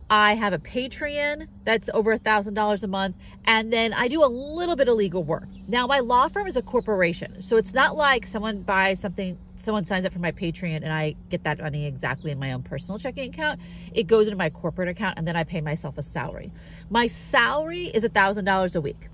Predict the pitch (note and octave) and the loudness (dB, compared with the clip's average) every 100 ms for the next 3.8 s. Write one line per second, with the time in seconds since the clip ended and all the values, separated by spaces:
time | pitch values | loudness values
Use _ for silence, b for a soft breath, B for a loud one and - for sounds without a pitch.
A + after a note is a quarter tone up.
0 | - F#3+ G#3 G#3+ A#3 F#3 E3+ E3+ D3 C#3+ | 0 4 6 4 -2 0 0 -4 -4 -6
1 | C#3 F#3 F#3 F3+ B B E3 D#3+ C#3 - | -4 -4 -2 -4 B B -2 0 0 0
2 | - D#3 - E3+ D#3+ C#3 - - D#3 E3+ | 0 0 0 -4 -2 -2 -4 -6 -6 -2
3 | E3+ E3+ F3 E3+ D#3 D#3 - - | 2 2 2 0 -2 -4 -10 -14